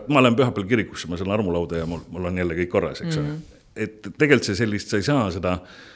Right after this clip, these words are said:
Speaker 1: kogu aeg üle võtta, sest iga, iga armulauda ette käib manitsus, et, et kui sa ei võta seda tõsiselt, kui sa ei tee seda tunnistust ja sa ei ole meeleparandusel, siis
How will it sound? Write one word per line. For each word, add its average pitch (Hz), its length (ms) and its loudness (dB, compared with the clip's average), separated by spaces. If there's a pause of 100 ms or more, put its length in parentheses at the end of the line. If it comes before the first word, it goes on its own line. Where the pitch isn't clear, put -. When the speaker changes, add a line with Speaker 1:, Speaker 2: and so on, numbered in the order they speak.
(560)
Speaker 1:
kogu 104 240 2
aeg 90 120 0
üle 104 160 4
võtta, 87 320 -2
sest - 240 -8
iga, 101 300 0
iga 104 180 0
armulauda 101 500 2
ette 101 220 -4
käib 80 160 -6
manitsus, 104 520 -4
et, - 200 -18
et - 100 -18
kui 101 140 -6
sa 92 120 -4
ei 85 80 -4
võta 80 260 -6
seda 82 320 -6 (640)
tõsiselt, 87 500 -6
kui 85 140 -8
sa 92 100 -2
ei 87 80 -2
tee 101 200 2
seda 85 200 -4
tunnistust 110 540 -2
ja 87 100 -6
sa 95 120 -2
ei - 20 2
ole 90 140 -2
meeleparandusel, 85 720 0
siis 87 240 -8